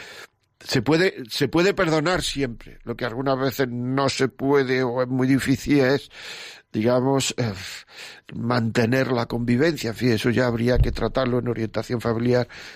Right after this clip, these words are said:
más, más despacio. Pero yo lo que quiero ver es, eh, ese aspecto de la prevención.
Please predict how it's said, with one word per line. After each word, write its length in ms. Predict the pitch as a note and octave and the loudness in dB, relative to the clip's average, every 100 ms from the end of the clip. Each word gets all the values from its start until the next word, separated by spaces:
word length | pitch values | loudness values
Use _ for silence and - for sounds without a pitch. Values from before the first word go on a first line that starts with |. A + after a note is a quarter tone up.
| - | -8
más, 340 | A2 B2 B2 - | -2 0 0 -2
más 400 | G#2+ B2 C3 A#2 | -4 0 0 0
despacio. 580 | G#2+ - F2 - - - - - - - - | -4 -6 -8 -8 -12 -14 -18 -12 -10 -10 -4
Pero 140 | B2+ | 0
yo 120 | C#3 G3 | 2 2
lo 120 | G3 | 2
que 120 | D#3 | 0
quiero 260 | D#3+ F3 E3+ | -2 0 2
ver 400 | E3+ E3 E3+ - | 2 4 2 0
es, 80 | D3 | 0
eh, 160 | D3 | 0
ese 260 | - D#3 E3 | 0 0 0
aspecto 520 | C3+ - E3 - D3+ | 0 0 -2 0 2
de 120 | C#3 | 2
la 200 | B2+ B2+ - - - | 2 0 -4 -14 -2
prevención. 1300 | D3 C#3 C3 B2 A#2+ A2 F#2+ - C#3 D#3 F3+ B2+ - | 2 4 4 2 -2 -6 -14 -4 2 4 4 2 -8